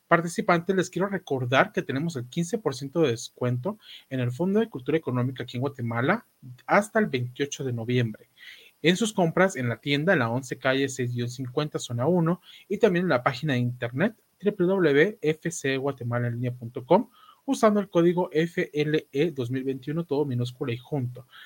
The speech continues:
para que puedan aprovechar esta oferta y hacer sus compras ya navideñas, porque ya estamos por empezar el primero de diciembre, así que hay que correr y aprovechar a hacer esas compras. Así que ya habiendo hablado sobre esto, les quiero presentar a nuestros invitados y les quiero presentar a Andrés Beltanien.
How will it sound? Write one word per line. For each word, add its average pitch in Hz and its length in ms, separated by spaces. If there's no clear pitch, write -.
para 127 160
que 127 120
puedan 160 240
aprovechar 156 580
esta 139 280
oferta 135 360
y 127 80
hacer 120 220
sus 131 160
compras 127 320
ya 135 120
navideñas, 135 460
porque 120 220
ya 135 80
estamos 175 240
por 135 100
empezar 127 300
el - 40
primero 127 260
de 139 60
diciembre, 147 340
así 139 140
que 139 100
hay 123 60
que 135 220
correr 135 340
y 156 40
aprovechar 127 440
a 127 40
hacer 123 200
esas 123 240
compras. 135 480
Así 175 240
que 202 400
ya 185 280
habiendo 185 300
hablado 165 300
sobre 170 360
esto, 220 400
les 175 360
quiero 170 240
presentar 139 420
a 156 60
nuestros 147 520
invitados 160 600
y 202 240
les 165 180
quiero 202 200
presentar 170 500
a 165 220
Andrés 131 600
Beltanien. 131 800